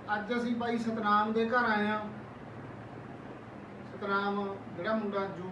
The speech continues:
ਕੇ ਗਿਆ ਇੰਗਲੈਂਡ, ਤੇ ਉਸ ਵੀਰ ਨੇ ਪਿੰਡ ਨੂੰ ਛਿਆਸੀ ਹਜ਼ਾਰ ਰੁਪਏ ਦੀ ਸਹਾਇਤਾ ਕਰੀ ਆ ਹੜ੍ਹ ਪੀੜਤਾਂ ਲਈ, ਜਿਹਦੇ ਵਿੱਚ ਉਹਦੇ ਸਹਿਯੋਗੀ ਸੱਜਣ ਹੋਰ ਵੀ ਨੇ ਉੱਥੇ, ਤੇ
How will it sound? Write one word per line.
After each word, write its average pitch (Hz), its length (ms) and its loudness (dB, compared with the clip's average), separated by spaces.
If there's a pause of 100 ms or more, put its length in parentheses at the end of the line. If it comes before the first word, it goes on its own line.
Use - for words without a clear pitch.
ਕੇ 190 200 -2
ਗਿਆ 185 160 -2
ਇੰਗਲੈਂਡ, 180 500 0 (960)
ਤੇ 190 400 -6 (200)
ਉਸ 226 260 0
ਵੀਰ 233 360 0
ਨੇ 233 360 2 (240)
ਪਿੰਡ 208 260 2
ਨੂੰ 214 400 -2 (600)
ਛਿਆਸੀ 226 640 4
ਹਜ਼ਾਰ 208 320 4
ਰੁਪਏ 214 440 2
ਦੀ 208 140 0
ਸਹਾਇਤਾ 220 420 2
ਕਰੀ 180 280 -2
ਆ 196 200 2 (380)
ਹੜ੍ਹ 254 100 4
ਪੀੜਤਾਂ 208 460 0
ਲਈ, 143 200 -2 (880)
ਜਿਹਦੇ 233 240 4
ਵਿੱਚ 269 240 2
ਉਹਦੇ 262 280 4
ਸਹਿਯੋਗੀ 220 760 2
ਸੱਜਣ 220 520 6 (600)
ਹੋਰ 220 320 6
ਵੀ 226 160 0
ਨੇ 226 160 8
ਉੱਥੇ, 214 500 2 (600)
ਤੇ 208 360 6